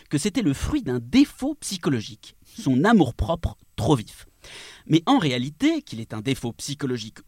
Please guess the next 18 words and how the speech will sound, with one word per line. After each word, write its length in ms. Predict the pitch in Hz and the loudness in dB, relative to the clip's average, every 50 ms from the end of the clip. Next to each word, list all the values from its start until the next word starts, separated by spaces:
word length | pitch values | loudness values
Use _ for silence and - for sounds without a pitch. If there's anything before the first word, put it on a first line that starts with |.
| - | 0
ou 120 | 247 240 233 | 4 6 6
non, 260 | 160 143 143 196 302 _ _ - - - - - | 6 6 4 2 -2 _ _ -20 -20 -18 -12 -8
Jackie 460 | 147 143 180 247 - - - 320 285 | -4 0 0 0 0 0 -4 -2 -2
a 80 | 139 135 | -2 -2
parfaitement 640 | _ - - 359 - - - 233 220 - 262 254 | _ 0 -2 -2 0 0 -2 -2 -2 0 -2 0
le 100 | 180 143 | 0 -2
droit 240 | 135 147 - 240 226 | -2 -2 -2 -2 -2
de 100 | 135 120 | -2 -6
s'opposer 640 | - - - 294 320 254 - - 170 165 185 294 | -6 0 2 2 2 4 4 0 0 2 0 -2
à 40 | 262 | -2
ce 140 | 180 - - | -2 -4 -8
qu'on 140 | - - 131 | -4 -4 -2
lui 120 | 123 117 127 | -2 -2 -4
adresse 320 | 127 - - 269 269 - | -6 -4 -6 -6 -6 -6
des 100 | - 110 | -8 -12
plaisanteries 560 | - - 170 160 120 117 110 - - 233 240 | -8 -4 -4 -2 -2 -4 -6 -6 -8 -10 -10
qui 100 | - - | -8 -6
l'incommodent. 560 | 117 143 160 - 113 107 107 - - - - | -4 -4 -4 -4 -6 -8 -8 -8 -10 -16 -20